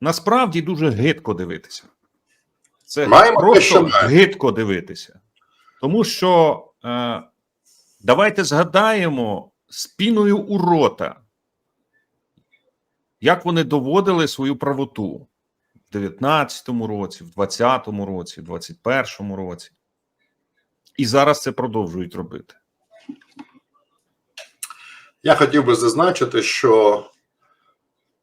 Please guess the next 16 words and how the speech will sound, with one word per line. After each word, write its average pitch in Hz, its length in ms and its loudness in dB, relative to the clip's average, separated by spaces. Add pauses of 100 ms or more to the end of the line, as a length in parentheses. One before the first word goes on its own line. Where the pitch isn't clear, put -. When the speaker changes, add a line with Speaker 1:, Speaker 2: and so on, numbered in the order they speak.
(120)
Speaker 2:
по-перше, 156 600 4 (720)
Сподіваюсь, 135 680 6
що - 240 -2
це 151 260 2
лише 127 460 0
тільки 131 680 -4 (680)
перші 135 460 4
кроки. - 480 -6 (1500)
І 107 640 -4 (2000)
незабаром 131 1120 6
ми 113 180 -4
побачимо 117 800 0 (260)
так 92 180 -4
званий 110 320 4
ефект 101 480 -4
доміно, 90 460 -4